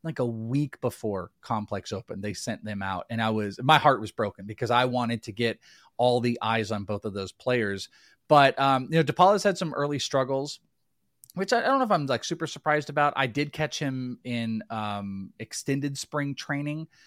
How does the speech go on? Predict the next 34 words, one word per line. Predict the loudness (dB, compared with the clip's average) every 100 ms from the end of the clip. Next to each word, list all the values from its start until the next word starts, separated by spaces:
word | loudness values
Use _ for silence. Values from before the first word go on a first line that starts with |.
| _ -6
uh, | -4
not, | 0 0 -2 -4
uh, | -6 -4 -2 -4 -6 -12 _ _ _ _
I | 0
guess, | 2 4
no, | 4
this | 2
was | 4
minor | 4 4
league | 0 -4
spring | -6 -6
training, | -6 -8 -10
ex-, | -8
not | -2 -2
extended. | -2 -6 -6 -6 -10 -20 -20 -8 0
And | 4 4 2
he | 0 0
was | 0
hitting | 0
the | 2
ball | 4 6
really | 4 0
well, | 2 2
but | 2
there's | -2 -2
still | -2
some | -2 -4
big | -4 -6
swing | -6 -4 -2
and | -2
miss | -4 -6
in | -6
his | -8 -6
game. | -4 -2